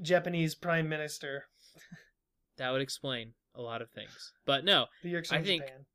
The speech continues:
Speaker 2: I'm, I'm going to, uh, I'm gonna go ahead and say that even though this newfound world leader, who's a controller, uh, implies that the Yerk invasion is a lot larger than the series has implied so far,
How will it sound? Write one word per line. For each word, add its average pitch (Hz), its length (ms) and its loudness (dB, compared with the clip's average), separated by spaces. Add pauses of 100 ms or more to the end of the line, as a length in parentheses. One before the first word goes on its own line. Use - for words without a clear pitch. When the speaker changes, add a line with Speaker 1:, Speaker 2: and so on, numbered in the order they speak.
(360)
Speaker 2:
I'm, 143 280 -2
I'm 147 140 -4
going 156 260 -2 (120)
to, 147 260 -2
uh, 139 320 0 (160)
I'm 151 120 -18
gonna 170 140 -6
go 165 140 4
ahead 156 180 0
and 156 100 -8
say 139 300 0
that 123 220 -2 (380)
even 143 320 -6
though 131 380 0
this - 460 -6 (600)
newfound 123 840 -2 (1120)
world 127 380 4
leader, 120 400 2
who's 123 180 -4
a 117 100 0
controller, 117 580 -4 (600)
uh, 107 300 -6
implies 135 920 0
that 175 140 -2
the 170 100 -10
Yerk 175 180 -4
invasion 170 440 -2
is - 300 -6 (160)
a 131 80 -4
lot 131 220 -2
larger 143 400 0
than 143 220 -6
the 139 80 -6
series 147 320 -4
has 143 140 -8
implied 143 320 -4
so 147 140 -4
far, 151 320 -2